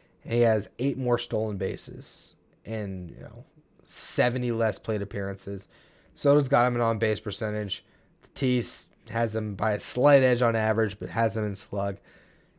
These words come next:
I, I get it. I get it. Um, but it's more that they would rather have Juan Soto representing the league in the All-Star game than a guy coming off a suspension. But it is what it is, man. Those are the All-Star teams,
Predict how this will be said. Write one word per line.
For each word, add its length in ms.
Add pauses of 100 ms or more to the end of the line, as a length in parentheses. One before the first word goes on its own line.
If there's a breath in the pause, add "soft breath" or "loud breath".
(120)
I, 360
I 120
get 280
it. 240
I 120
get 240
it. 160 (100)
Um, 580
but 120
it's 120
more 320
that 340
they 100
would 120
rather 220
have 140
Juan 240
Soto 280
representing 500
the 60
league 300
in 60
the 80
All-Star 340
game 220
than 80
a 20
guy 180
coming 260
off 140
a 40
suspension. 640 (560 loud breath)
But 340 (960 soft breath)
it 120
is 180
what 160
it 100
is, 180
man. 160
Those 200
are 60
the 120
All-Star 400
teams, 400